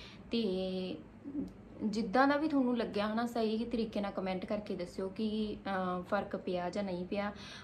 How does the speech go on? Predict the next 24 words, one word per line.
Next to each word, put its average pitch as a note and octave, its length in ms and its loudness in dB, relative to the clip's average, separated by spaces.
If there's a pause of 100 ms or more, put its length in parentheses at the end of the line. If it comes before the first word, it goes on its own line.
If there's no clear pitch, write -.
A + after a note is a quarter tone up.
(120)
ਬਾਕੀ A#3 240 6
ਵੀਰੇ, B3+ 240 6
ਹਨਾ, B3+ 220 6
ਹੁਣ A#3+ 240 4
ਮੈਂ, G3+ 500 2
ਮੇਰੀ G3+ 220 2
ਡਿਲੀਵਰੀ G3 380 0
ਹੋ A3 60 2
ਕੇ A3 140 -4
ਹਟੀ G3 100 -2
ਆ F#3 40 -4
ਤਾਂ G3 80 -2
ਮੈਂ G3 120 -2
ਬਹੁਤ F#3 400 2 (100)
ਟਾਈਮ G3 260 2
ਹੋ F#3+ 140 -2
ਗਿਆ F#3 120 4
ਇਹ F#3 100 2
ਚੀਜ਼ਾਂ G#3+ 280 0
ਯੂਜ਼ F#3 260 0
ਨਹੀਂ F3 280 0
ਕੀਤੀਆਂ G3+ 360 -2
ਹੈਗੀਆਂ F#3+ 320 -2
ਗੀਆਂ। G#3+ 220 0